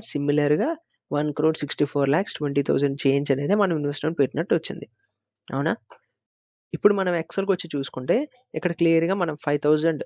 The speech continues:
per month ఫిక్స్‌డ్ అమౌంట్ ఫైవ్ థౌజండ్ ట్వంటీ ఫైవ్ ఇయర్స్ వరకు చేస్తే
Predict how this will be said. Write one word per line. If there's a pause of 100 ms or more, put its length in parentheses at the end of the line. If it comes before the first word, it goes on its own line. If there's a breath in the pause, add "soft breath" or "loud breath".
per
month
ఫిక్స్‌డ్
అమౌంట్
ఫైవ్
థౌజండ్ (300 soft breath)
ట్వంటీ
ఫైవ్
ఇయర్స్
వరకు
చేస్తే